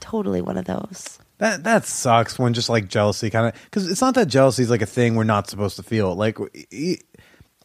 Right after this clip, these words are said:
Speaker 2: I, I have a lot of friends in, like, who, you know, polyamorous or do s-, various forms of non-monogamy. It's, and jealousy comes up. It's not that, like, people don't feel jealous.
Speaker 1: Totally.
Speaker 2: It's that just when they do, they own it.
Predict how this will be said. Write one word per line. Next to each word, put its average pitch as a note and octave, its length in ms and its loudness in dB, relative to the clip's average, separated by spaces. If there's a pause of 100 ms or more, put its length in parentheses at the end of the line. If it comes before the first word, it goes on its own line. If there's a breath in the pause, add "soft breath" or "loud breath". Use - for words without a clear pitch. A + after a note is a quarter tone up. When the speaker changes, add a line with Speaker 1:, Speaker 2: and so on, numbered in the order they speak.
(120)
Speaker 2:
I, C3+ 140 6
I G2+ 120 -2
have B2 140 4
a B2 40 2
lot A#2+ 160 6
of A2 60 0
friends A#2 300 2
in, A2+ 100 0
like, A2 220 0
who, A2+ 120 -2
you A2+ 160 -2
know, G2 140 -4
polyamorous C3 640 0
or G#2 200 0
do G2 140 -4
s-, G2 120 -8
various G#2+ 720 -2
forms G#2 240 -4
of G2+ 80 -6
non-monogamy. B2+ 640 0
It's, G#2+ 180 -4 (580 soft breath)
and C#3 120 -2
jealousy A3+ 320 2
comes C3+ 180 0
up. F3 160 4
It's B2+ 120 -2
not F#3+ 100 4
that, F3+ 120 4
like, D3 280 4
people C3 240 -2
don't A#2+ 240 0
feel A2+ 160 -2
jealous. G#2+ 460 2
Speaker 1:
Totally. B3+ 220 4
Speaker 2:
It's F3 60 0
that B2 200 4
just G#2+ 180 -6
when A#2 220 -2
they A2+ 100 0
do, G2+ 260 -2
they G#2 360 2
own F#2+ 200 -4
it. C#3+ 160 -4